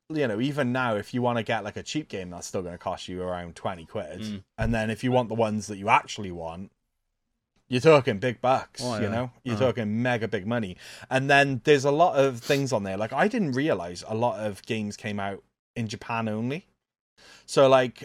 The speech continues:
Speaker 1: um, for example, there was, um, there's a game called Catherine. It came out on
Speaker 2: Oh, yeah.
Speaker 1: P S three. Then they remade it for P S four. It's not a game that I've really messed about with.
Speaker 2: Mm.
Speaker 1: However, it turns out they released it on the Vita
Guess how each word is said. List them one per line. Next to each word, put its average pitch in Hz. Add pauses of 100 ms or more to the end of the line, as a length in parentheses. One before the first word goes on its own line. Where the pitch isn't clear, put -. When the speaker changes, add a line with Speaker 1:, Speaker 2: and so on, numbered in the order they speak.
Speaker 1:
um, 120
for 127
example, 117
there 117
was, 113
um, 107 (280)
there's 127
a 123
game 160
called 117
Catherine. 85
It 113
came 156
out 143
on 113 (180)
Speaker 2:
Oh, 165
yeah. 160
Speaker 1:
P 156
S 127
three. 131 (680)
Then 135
they 139
remade 151
it 135
for 117
P -
S 117
four. 117 (280)
It's 135
not 196
a 165
game 139
that 107
I've 104
really 110
messed 104
about 120
with. 90
Speaker 2:
Mm. 120 (240)
Speaker 1:
However, 151 (280)
it 147
turns 190
out 160 (220)
they 143
released 92
it 120
on 117
the 135
Vita 147